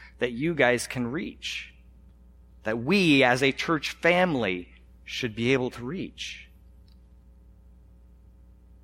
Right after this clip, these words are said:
The, the question before us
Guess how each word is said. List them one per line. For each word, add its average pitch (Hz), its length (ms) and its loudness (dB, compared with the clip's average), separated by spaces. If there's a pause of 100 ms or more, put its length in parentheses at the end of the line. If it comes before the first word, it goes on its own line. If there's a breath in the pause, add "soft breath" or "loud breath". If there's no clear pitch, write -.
(2000 soft breath)
The, - 280 -12
the 123 80 -10
question - 480 0
before 147 360 4
us - 400 -2